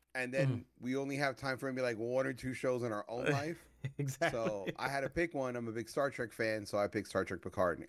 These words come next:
Speaker 1: and it is so good.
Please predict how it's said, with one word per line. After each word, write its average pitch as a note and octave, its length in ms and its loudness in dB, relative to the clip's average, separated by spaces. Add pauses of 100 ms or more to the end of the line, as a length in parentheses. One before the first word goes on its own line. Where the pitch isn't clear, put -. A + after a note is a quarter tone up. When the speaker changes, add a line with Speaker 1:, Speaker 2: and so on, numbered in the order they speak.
Speaker 1:
and G2 260 0
it A#2 300 2
is G#2+ 580 0 (760)
so - 1000 0 (160)
good. F2+ 380 2